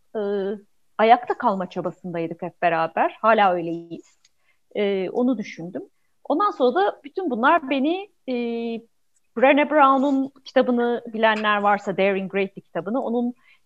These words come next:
e, açılış metni de olan, e, aslında ismini vermesine, kitaba isim veren, e, metin olan Theodore Roosevelt'in sözüne götürdü. E, onu çevirerek geldim sizin için. E, çünkü galiba bu senenin zor,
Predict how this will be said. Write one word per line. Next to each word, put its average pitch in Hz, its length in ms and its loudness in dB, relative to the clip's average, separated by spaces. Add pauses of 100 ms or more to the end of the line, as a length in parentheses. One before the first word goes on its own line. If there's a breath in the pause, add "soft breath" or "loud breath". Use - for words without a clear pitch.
e, 226 240 0
açılış 240 580 -2
metni 208 360 -2
de 185 80 2
olan, 180 540 2
e, 190 120 -2
aslında - 280 -4
ismini 233 320 0
vermesine, 165 680 -2
kitaba 185 400 -4
isim 190 380 -10
veren, 165 440 -4
e, 147 240 -8
metin 170 320 -12
olan 226 380 -4 (180 loud breath)
Theodore 247 360 6
Roosevelt'in 202 460 2
sözüne 226 540 -2
götürdü. 175 500 -6 (380 soft breath)
E, 262 300 -2
onu 311 200 0
çevirerek 202 580 -2
geldim 175 360 -4 (100)
sizin 170 240 -12
için. 311 460 -8 (120)
E, 220 640 -2
çünkü 277 520 -8 (100)
galiba 254 460 4
bu 247 40 -8
senenin 220 520 -4 (360)
zor, 214 600 4